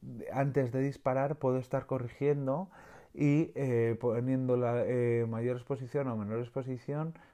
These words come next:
para subexponer o sobreexponer según mi gusto antes de hacer la foto, lo que me hace que sea más versátil, sobre todo a la hora de disparar fotografía social, viajes, te da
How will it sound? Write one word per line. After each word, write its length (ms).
para 360
subexponer 640
o 80
sobreexponer 720
según 420
mi 160
gusto 480
antes 340
de 80
hacer 240
la 120
foto, 380
lo 160
que 80
me 100
hace 240
que 180
sea 400
más 240
versátil, 480
sobre 300
todo 340
a 80
la 160
hora 180
de 100
disparar 540
fotografía 680
social, 840
viajes, 580
te 120
da 360